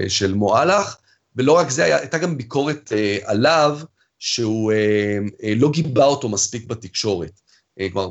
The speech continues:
מינוי שלו, אבל הוא לא נתן לו גב, ובאמת רוב מאס, אה, סיים את העונה, העוזר שלו גם, יונדל תומאסון, הם עזבו, ואז הוא מינה את הנק פרייזר, המאמן הנוכחי, וזו הייתה הצלחה מאוד גדולה, בשנה שעברה הם זכו בגביע, תואר ראשון של המועדון אחרי מאה עשרים וחמש שנה,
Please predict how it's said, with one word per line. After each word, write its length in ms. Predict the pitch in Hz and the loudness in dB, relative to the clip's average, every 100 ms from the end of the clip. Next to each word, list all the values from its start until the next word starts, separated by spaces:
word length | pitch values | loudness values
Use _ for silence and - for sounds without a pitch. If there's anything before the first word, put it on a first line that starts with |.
| 92 | -4
מינוי 300 | 117 143 147 | 2 4 4
שלו, 320 | 143 202 247 | 4 4 4
אבל 120 | 185 | 2
הוא 140 | 160 | -2
לא 140 | 160 196 | 0 0
נתן 280 | 185 170 151 | 0 0 0
לו 120 | 123 | 0
גב, 260 | 139 190 156 | 2 2 0
ובאמת 360 | 113 117 139 - | -8 -10 -10 -8
רוב 200 | 131 127 | -6 -2
מאס, 300 | 127 - 120 | -2 -2 -4
אה, 60 | |
סיים 220 | 107 123 | -4 -4
את 80 | 123 | -4
העונה, 220 | 110 107 | -4 0
העוזר 280 | 143 110 104 | 0 0 -2
שלו 260 | 110 107 101 | -4 -4 -2
גם, 420 | 117 127 131 117 | 0 0 0 -2
יונדל 400 | 110 117 110 101 | -4 -4 -4 -6
תומאסון, 520 | 92 156 190 - 123 | -4 -4 -2 -2 -2
הם 120 | 110 | -2
עזבו, 420 | 104 110 143 233 240 - _ - | -2 -2 0 0 -2 -12 _ -2
ואז 160 | 127 | 0
הוא 80 | 143 | 2
מינה 200 | 127 123 | 0 0
את 100 | 117 | 0
הנק 180 | 113 110 | -2 -6
פרייזר, 520 | - 143 165 170 156 | -2 -2 0 0 0
המאמן 300 | 120 110 113 | 0 0 -2
הנוכחי, 440 | 117 104 82 - 165 | -2 -4 -6 -4 -4
וזו 140 | 110 | 0
הייתה 160 | 117 117 | 0 0
הצלחה 340 | 101 104 - | -2 -4 -2
מאוד 160 | 107 104 | -2 -2
גדולה, 240 | 98 120 | 0 2
בשנה 280 | 135 113 101 | 0 0 -2
שעברה 240 | - 101 | -2 -2
הם 60 | 104 | -2
זכו 240 | 95 - | -4 -6
בגביע, 720 | 104 95 95 82 117 131 135 135 - _ _ _ | -6 -2 -4 -4 0 2 2 0 -4 _ _ _
תואר 220 | - 127 131 | 2 4 4
ראשון 220 | 110 120 | 0 -2
של 100 | 117 | 0
המועדון 300 | 104 101 110 | 0 0 -2
אחרי 180 | 101 104 | -2 -2
מאה 140 | 101 | 0
עשרים 220 | 101 101 | 0 -2
וחמש 300 | 101 98 98 | -4 -2 0
שנה, 280 | 87 98 127 | 0 0 0